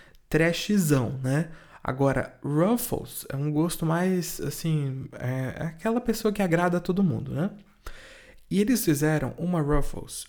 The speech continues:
de hot dog. Olha, depois de ter passado quinze anos como vegetariano, é muito difícil a gente conseguir comer um hot dog bom, porque ho-, hoje em dia tem hot dogs vegetarianos muito bons, mas é difícil a gente fazer em casa, né? Agora, quando você põe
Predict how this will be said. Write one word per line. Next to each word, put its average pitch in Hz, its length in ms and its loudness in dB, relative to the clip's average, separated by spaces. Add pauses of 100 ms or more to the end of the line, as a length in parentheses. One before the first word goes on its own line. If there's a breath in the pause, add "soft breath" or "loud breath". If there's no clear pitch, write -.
de 135 200 -6
hot 165 500 -2
dog. - 240 -4 (1000 soft breath)
Olha, 139 200 0
depois 165 280 -2
de - 60 -4
ter - 60 0
passado 151 460 0
quinze 185 360 2
anos 139 180 0
como 139 220 -2
vegetariano, 135 800 0 (880 loud breath)
é 143 60 -2
muito 165 340 2
difícil 170 640 0
a 139 40 2
gente 147 200 -2
conseguir 156 320 -2
comer 156 280 2
um 139 60 0
hot 143 280 -2
dog 135 280 2
bom, 131 260 0
porque - 260 -6
ho-, 160 220 0
hoje 185 220 4
em 202 80 6
dia 143 160 2
tem 240 180 0
hot 220 160 0
dogs 175 260 0
vegetarianos 202 720 -2
muito 165 320 2
bons, 190 260 4
mas 135 200 -4
é 139 60 -2
difícil 254 340 -2
a - 20 6
gente 220 120 -2
fazer 156 220 0
em 143 60 -2
casa, 123 480 -8
né? 156 340 -2 (880 loud breath)
Agora, 151 360 2
quando 247 260 0
você - 140 0
põe 151 640 0